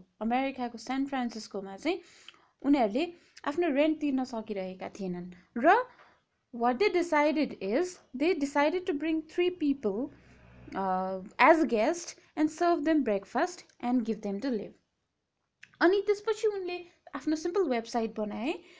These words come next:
र त्यसरी नै उनीहरू चाहिँ Airbnb-का फर्स्ट होस्टका रूपमा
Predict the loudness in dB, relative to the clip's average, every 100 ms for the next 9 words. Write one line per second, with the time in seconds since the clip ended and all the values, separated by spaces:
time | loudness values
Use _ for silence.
0 | -10 0 2 2 0 -12 _ _ _ _
1 | _ _ _ 2 4 4 4 2 -2 -6
2 | -10 -2 2 2 2 -4 -6 0 2 2
3 | 0 -4 -6 -8 -4 -4 -6 _ _ 0
4 | 2 2 -6 -20 _ 0 4 4 2 -6
5 | -6 -6 -8 -8